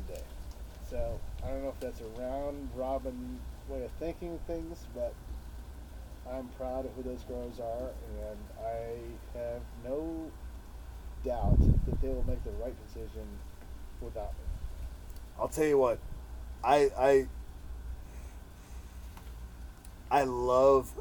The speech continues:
Speaker 2: I absolutely love the idea of, I don't love the idea of, I'm, I'm supportive of,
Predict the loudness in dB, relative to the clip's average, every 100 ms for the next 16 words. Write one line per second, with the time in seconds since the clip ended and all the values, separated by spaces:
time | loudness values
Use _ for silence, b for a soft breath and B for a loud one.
0 | 0 10 12 12 10 8 0 0 2 2
1 | 2 0 0 0 -2 -2 2 2 0 -4
2 | -10 -4 -2 0 -2 -4 -12 -14 -10 -10
3 | -10 -10 -10 -8 -6 -6 -6 -8 0 2
4 | 4 2 -4 -4 -4 -4 -6 -4 -2 -2
5 | -2 -6 -8 -10 -8 -8 -6 -8 -8 -10
6 | -10 -4 -2 0 0 0 0 -2